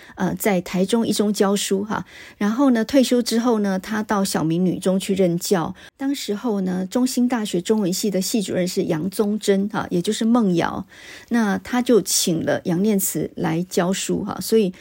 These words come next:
他也在中兴大学中文系兼一点课。我就是在大三的小说创作这个课程上面呢，被他教到的。刚好当时候呢，我也被诗人雅贤教到，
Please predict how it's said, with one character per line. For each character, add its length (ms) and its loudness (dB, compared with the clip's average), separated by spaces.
他 140 -2
也 100 4
在 160 0
中 180 0
兴 220 0
大 160 0
学 140 -2
中 180 2
文 80 2
系 160 0
兼 240 2
一 40 2
点 200 -2
课。 320 -4
我 160 -6
就 160 -2
是 180 -2
在 220 0
大 240 -2
三 260 0
的 120 2
小 200 -2
说 280 -2
创 340 0
作 240 2
这 140 0
个 100 2
课 240 -2
程 240 -2
上 240 -2
面 240 0
呢， 140 -4
被 120 -2
他 140 -2
教 260 -2
到 220 -2
的。 220 -6
刚 160 -2
好 240 -6
当 240 0
时 160 -2
候 280 0
呢， 200 0
我 160 4
也 100 6
被 200 4
诗 280 0
人 200 4
雅 160 0
贤 260 -4
教 240 -2
到， 180 -2